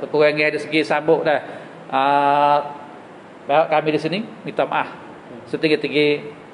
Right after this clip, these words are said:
kemaafan dan semoga Allah Subhanahu Wa Taala membalas jasa baik kepada Doktor Abdullah dan, insya-Allah, kita, ah, akan ambil pakar apa yang telah diberi oleh beliau pada bulan ini.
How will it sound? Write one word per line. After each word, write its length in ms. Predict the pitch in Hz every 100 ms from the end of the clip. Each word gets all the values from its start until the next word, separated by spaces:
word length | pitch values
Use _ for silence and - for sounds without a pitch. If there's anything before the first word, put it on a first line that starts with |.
| -
kemaafan 480 | 131 139 165 208 220 - - - - 131
dan 240 | 170 180
semoga 320 | 165 160 165
Allah 160 | 156 151
Subhanahu 400 | 151 147 147 147
Wa 100 | 143
Taala 160 | 160 147
membalas 400 | 143 147 147 139 - -
jasa 320 | 143 - 151 135
baik 240 | 135 131 - - - - -
kepada 320 | 131 139 131
Doktor 120 | - 131
Abdullah 300 | 143 190 175 135
dan, 160 | 165
insya-Allah, 560 | 170 180 190 196 - -
kita, 260 | 156 165 175 175 - - - -
ah, 300 | 139 139 151 143
akan 380 | 160 147 143
ambil 340 | 139 147 151 143
pakar 640 | 147 - 139 101 - -
apa 220 | 131 -
yang 160 | 143 127
telah 120 | 131
diberi 260 | 135 131 131
oleh 100 | 123
beliau 220 | 127 131
pada 160 | 120 120
bulan 180 | 135
ini. 80 | 147